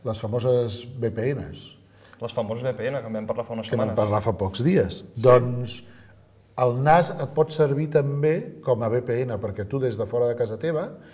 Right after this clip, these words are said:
Speaker 1: entris a la xarxa de casa teva i consultis tots els arxius que vulguis consultar.
Speaker 2: És com un núvol, també.
Speaker 1: Sí, però teu, a
Speaker 2: D'acord.
Speaker 1: casa teva. Això és
Speaker 2: Mhm.
Speaker 1: molt important, perquè tu tens la informació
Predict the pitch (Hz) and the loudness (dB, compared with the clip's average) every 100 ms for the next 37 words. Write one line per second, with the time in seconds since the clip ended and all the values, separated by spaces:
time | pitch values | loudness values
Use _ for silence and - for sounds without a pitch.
0 | - _ - 175 185 165 151 117 101 - | -20 _ 6 6 6 0 -2 -2 -4 -6
1 | 117 104 95 120 - 104 87 92 101 143 | -6 -6 -2 -4 -4 -6 -6 -8 -6 -4
2 | 127 147 202 - - _ _ _ _ - | -2 -4 -6 -16 -20 _ _ _ _ -8
3 | 123 131 107 123 120 139 147 117 110 92 | -2 -2 -2 -4 -4 -6 -6 -6 -6 -6
4 | 92 - 98 - 95 95 92 - 87 - | -8 -10 -12 -8 -8 -6 -8 -12 -16 -14
5 | 82 110 - 147 143 139 131 107 107 113 | -14 -12 -6 -2 -2 -2 -4 -6 -8 -8
6 | 110 110 - - - - - - - 120 | -10 -12 -16 -18 -18 -20 -20 -8 -2 0
7 | 107 151 139 135 160 - - - - _ | 4 4 4 2 0 -6 -16 -20 -20 _
8 | 117 110 151 160 160 175 98 80 - - | -4 4 6 8 8 6 4 0 -10 -8
9 | 131 123 156 175 143 131 120 151 131 123 | -4 0 2 2 2 0 2 0 0 0
10 | 104 120 - 143 170 151 139 135 127 120 | 0 -2 -2 -2 0 0 -2 -2 -4 -4
11 | 117 139 208 | -4 -4 -6